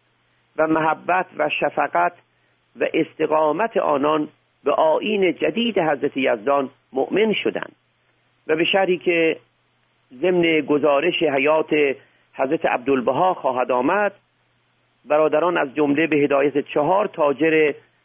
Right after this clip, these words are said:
زرتشتی ساکن شهر قم توفیق یافتند که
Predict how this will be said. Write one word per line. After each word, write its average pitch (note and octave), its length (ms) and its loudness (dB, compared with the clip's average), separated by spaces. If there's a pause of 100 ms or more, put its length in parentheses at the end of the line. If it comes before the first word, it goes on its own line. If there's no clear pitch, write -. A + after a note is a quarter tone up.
(140)
زرتشتی C#3+ 1040 -2 (120)
ساکن C#3 400 -2
شهر C3 340 -2
قم C3 280 -2 (440)
توفیق G#3 440 0
یافتند F#3 520 -2
که E3+ 360 0